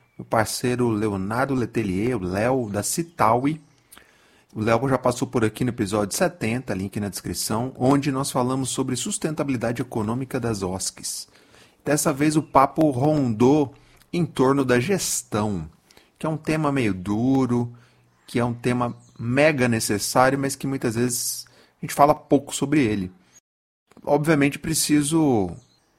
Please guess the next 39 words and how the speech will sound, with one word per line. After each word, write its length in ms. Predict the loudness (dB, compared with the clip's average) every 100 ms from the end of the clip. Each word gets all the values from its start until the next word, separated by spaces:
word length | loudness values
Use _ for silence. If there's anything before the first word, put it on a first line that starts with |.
| _
desejar 520 | 4 6 6 4 4
um 600 | 2 0 -2 -2 -4 -6 -10 _
feliz 360 | -2 2 4 4
ano 160 | 2 4
novo 340 | 4 4 0
pra 140 | -4
todo 220 | -4 -4 -2
mundo 260 | -2 -4
que 60 | -4
tá 120 | -2
ouvindo. 580 | -2 -2 -2 -2 -6 -14 _
Ora, 220 | 2 2 2
mas 180 | -2
como 240 | -4 -2 -2
assim, 260 | -2 -2
Fábio? 420 | -2 -2 -2 -2 -6
Olha, 400 | -6 -4 -4 -6 -10 -20 _ _ _ _ -8
nós 140 | -4
estamos 300 | -2 0 2
lançando 380 | 2 2 0 0
esse 140 | -2
episódio 800 | -2 -2 2 4 4 2 0 -2 -8 _ _ -20 -20 _ _ _ 4
logo 320 | 8 8 6
em 60 |
seguida 400 | 2 0 0 0
do 100 | 0
carnaval, 640 | -2 0 2 4 6 6 4
então, 260 | 0 -4 -4
de 100 | 0
fato, 520 | 2 2 0 -6 -6
né, 380 | -8 -6 -6 -6
aqui 300 | -8 -2 0
é 40 |
Brasil, 560 | 4 4 4 4 4 4
né? 200 | 2 -2
Então, 140 | -6 -2
começando 600 | 0 0 0 0 4 4
o 60 |
ano, 300 | 4 2 -2